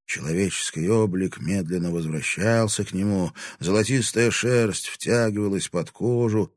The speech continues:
когти уменьшались прямо на глазах. Альф бухнулся рядом на колени,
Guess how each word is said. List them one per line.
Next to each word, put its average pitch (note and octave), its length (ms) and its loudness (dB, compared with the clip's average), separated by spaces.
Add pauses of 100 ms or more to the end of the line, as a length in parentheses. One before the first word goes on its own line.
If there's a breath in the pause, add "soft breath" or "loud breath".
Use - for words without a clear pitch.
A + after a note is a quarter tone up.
(220)
когти C#3 400 2
уменьшались G2+ 800 0
прямо F#2+ 360 -2
на F2+ 120 -2
глазах. F2+ 680 -2 (280)
Альф G#2 360 2
бухнулся F#2+ 600 -2
рядом F#2 340 2
на F#2 80 -2
колени, G2 500 2